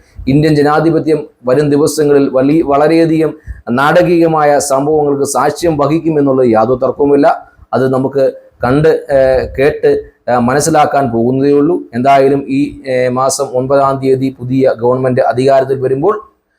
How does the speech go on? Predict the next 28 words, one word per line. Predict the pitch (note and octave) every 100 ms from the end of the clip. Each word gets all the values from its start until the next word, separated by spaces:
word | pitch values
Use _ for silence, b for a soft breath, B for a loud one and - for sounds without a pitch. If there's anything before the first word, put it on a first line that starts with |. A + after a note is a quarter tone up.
| b b B2
ആ, |
കഴിഞ്ഞ | B2+ C#3 D3+ E3+
പത്ത് | D#3+ D3+ G#3
കൊല്ലക്കാലം | F#3+ E3+ E3 D#3+ D#3 D3+
ഇല്ലാത്ത | C#3+ D3+
ഒരു | D3
പ്രത്യേകത | C#3 B2+ - D#3+ D#3+
എന്ന് | D3
പറഞ്ഞാൽ | C#3 C#3
പ്രതിപക്ഷ | C3 C3 D3 D#3+ -
സ്ഥാനം | - C3+ C#3+ C#3 -
കൊടുക്കുവാൻ | C#3 D3+ F3+ F3 A#2+ -
തയ്യാറാവാത്ത, | B2+ C#3 C#3 C3+ C3+ C3+ C3+ B2+ - b b -
ആ, | A#2+ B2
ഒരു | B2+ C3+ B2+
ഭരണമായിരുന്നെങ്കിൽ | C3 D#3 D3 C#3 C3+ C3 C3 F2+ _ _ _ _ _ _ _ - -
ഈ | F#3+ G#3+ - D#3+
പ്രാവശ്യം | D#3+ E3 D#3+ D#3 D3
ആ | C#3+
പ്രതിപക്ഷ | C#3+ D3 D#3+ D#3+
സ്ഥാനം | C#3+ C#3+ D3 C#3+ -
പ്രതിപക്ഷ | C3 D#3 C#3+
പാർട്ടികൾക്ക് | - C3+ C#3 C#3+ D3 C#3+ C#3+ C#3
കൊടുത്തേ | C#3+ C#3+ D3
മതിയാകൂ. | C#3 C3 C#3 C#3+ D3 F3
അതായത് | A#2 B2 C3 C3 C3+
പത്ത് | D#3+
ശതമാനത്തിലധികം | D#3 D3+ D3 C#3+ C#3+ C#3 C3+ C#3